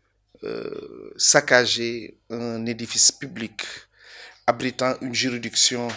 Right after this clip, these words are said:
en, en pleine session avec, euh, des avocats et des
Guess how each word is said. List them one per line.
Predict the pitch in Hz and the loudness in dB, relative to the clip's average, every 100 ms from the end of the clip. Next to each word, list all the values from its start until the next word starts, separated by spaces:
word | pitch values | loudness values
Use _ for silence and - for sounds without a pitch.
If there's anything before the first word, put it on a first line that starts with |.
| - - _ _ _ - _ - | -10 -20 _ _ _ -20 _ -4
en, | 113 113 113 | 2 2 2
en | 113 | 0
pleine | - 135 | 0 0
session | 131 127 - - 131 143 151 165 _ _ - - _ _ _ | 2 4 6 6 4 -4 -8 -14 _ _ -20 -20 _ _ _
avec, | 110 113 123 120 - | 4 4 2 -2 -4
euh, | 117 113 113 110 101 - _ _ 120 | -2 -2 -2 -4 -6 -10 _ _ -16
des | 107 117 113 110 - 101 107 | -4 0 2 0 -6 -2 4
avocats | 127 120 - - 117 113 - _ _ | 6 4 0 2 4 2 -4 _ _
et | 117 113 | -4 -4
des | 110 113 107 104 101 | -4 -4 -4 -6 -10